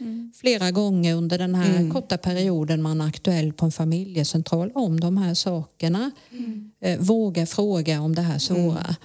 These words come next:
Speaker 3: Mm. Mm.
Speaker 2: Eh, och det är inte enkelt, det säger personalen från början, att det är svårt att ställa de här frågorna för man är ovan. Men då har man också fått veta, om man får positiva svar på att det
Speaker 3: Mm.
Speaker 2: förekommer våld eller misstanke om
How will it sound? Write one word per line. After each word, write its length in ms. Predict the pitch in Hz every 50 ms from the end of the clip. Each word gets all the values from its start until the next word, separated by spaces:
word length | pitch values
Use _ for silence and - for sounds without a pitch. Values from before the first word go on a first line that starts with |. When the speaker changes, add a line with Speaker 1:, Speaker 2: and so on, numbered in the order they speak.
| - - -
Speaker 3:
Mm. 340 | - 202 185 170 175 175 160 - _
Mm. 200 | - 175 165 165 -
Speaker 2:
Eh, 40 | -
och 100 | 185 196
det 80 | 175 175
är 80 | 165 196
inte 220 | 269 294 - -
enkelt, 600 | - 202 170 165 165 160 - - 277 277 262 -
det 100 | - 240
säger 300 | - - 233 185 165 170
personalen 720 | - 175 165 - 185 180 170 160 156 156 160 160 160 165
från 160 | 165 - 180 165
början, 600 | 175 175 175 170 165 156 156 165 190 220 208 - -
att 220 | - 180 160 -
det 160 | - - -
är 40 | 196
svårt 640 | 190 - - - 180 208 247 294 311 254 165 - -
att 80 | 190 -
ställa 420 | - - 208 202 190 185 202 233
de 160 | 247 285 240
här 100 | 190 160
frågorna 580 | 151 - - 175 170 170 165 - 160 156 151 156
för 140 | - - 170
man 180 | 160 160 160
är 120 | 165 - -
ovan. 640 | 185 190 190 175 156 160 160 170 214 262 247 185 151 - - - _ _ _ _ _ _ _ _ -
Men 100 | 196 196
då 120 | 214 226
har 120 | 226 226 208
man 200 | 185 175 175 180
också 360 | 170 165 - - - - 170
fått 280 | - - 165 160 -
veta, 640 | 165 170 180 185 175 160 - _ - 156 151 156 160 - - _ _ _ _ _ _ _
om 180 | - 175 175 175
man 160 | 175 175 175
får 300 | - - 185 165 170 170
positiva 600 | - - - 180 - - 185 - 294 311 311 302
svar 320 | - - 175 - - 160
på 200 | 165 - - 160 -
att 120 | 160 165
det 160 | - 180 - 196
Speaker 3:
Mm. 120 | 185 185
Speaker 2:
förekommer 320 | 190 185 180 220 226 269 285
våld 440 | 302 277 285 262 262 269 269 226 226
eller 340 | 208 202 202 202 202 202
misstanke 580 | 202 202 214 208 - - - 190 185 180 - 196
om 300 | 185 180 175 180 180 175